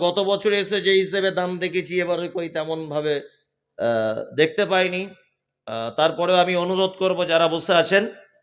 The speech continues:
বা যারা স্টেজে আছেন বা যারা বড় আর কি মাপের দান দেওয়ার মতো মানুষ আছেন, আপনাদের কাছে অনুরোধ যে আপনারা অত্র প্রতিষ্ঠানে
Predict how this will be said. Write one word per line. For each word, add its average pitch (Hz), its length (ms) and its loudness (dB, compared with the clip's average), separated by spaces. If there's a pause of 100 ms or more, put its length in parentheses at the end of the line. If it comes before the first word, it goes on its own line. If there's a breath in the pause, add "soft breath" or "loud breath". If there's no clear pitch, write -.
(500)
বা 127 140 4
যারা 160 220 4
স্টেজে 190 380 2
আছেন 190 320 4 (420)
বা 147 140 2
যারা 170 220 2
বড় 165 260 6
আর 175 160 6
কি 175 200 0 (440)
মাপের 156 480 2
দান 165 260 0
দেওয়ার 170 260 6
মতো 208 220 4
মানুষ 208 320 4
আছেন, 202 340 4 (360)
আপনাদের 185 360 4
কাছে 190 220 4
অনুরোধ 208 380 6 (800)
যে 131 120 4
আপনারা 190 360 6
অত্র 190 400 4
প্রতিষ্ঠানে 185 680 0